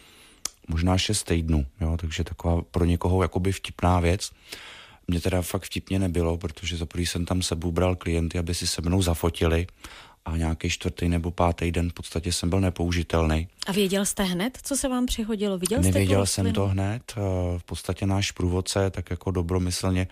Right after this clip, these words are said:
Speaker 1: říkal: „To je v pohodě,“ což jako jsem si říkal, "Tak buď to byla jedovatá rostlina, anebo jedovatý pavouk". Když tě to bude bolet ještě za tři dny, no, tak to byla ta kytka.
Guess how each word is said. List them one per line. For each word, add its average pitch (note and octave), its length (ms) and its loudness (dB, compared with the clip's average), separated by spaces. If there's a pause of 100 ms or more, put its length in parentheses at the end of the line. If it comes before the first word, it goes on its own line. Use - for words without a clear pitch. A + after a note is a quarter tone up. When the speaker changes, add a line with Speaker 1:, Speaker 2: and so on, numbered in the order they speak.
(280)
Speaker 1:
říkal: F#2 400 0
„To F#2+ 120 -4
je G#2 60 0
v - 100 -6
pohodě,“ E2+ 640 0
což - 320 -14
jako - 200 -14
jsem - 260 -10
si E2+ 60 -10
říkal, F2+ 340 -4 (360)
"Tak - 140 -4 (100)
buď D#2+ 260 -4
to G2+ 100 -2
byla G#2+ 300 4
jedovatá F#2 720 0
rostlina, G2+ 560 0 (440)
anebo F2 220 0
jedovatý G2 480 0
pavouk". D#2+ 500 0 (200)
Když - 120 -10
tě F#2 100 -4
to G2 100 -4
bude F#2+ 180 0
bolet G2 240 0
ještě F#2+ 220 -4
za G2+ 160 -2
tři E2+ 200 -2
dny, F#2+ 140 -2
no, A#2 60 0
tak A2 160 -6
to G#2+ 60 0
byla G2+ 140 4
ta F#2+ 100 -2
kytka. - 400 -6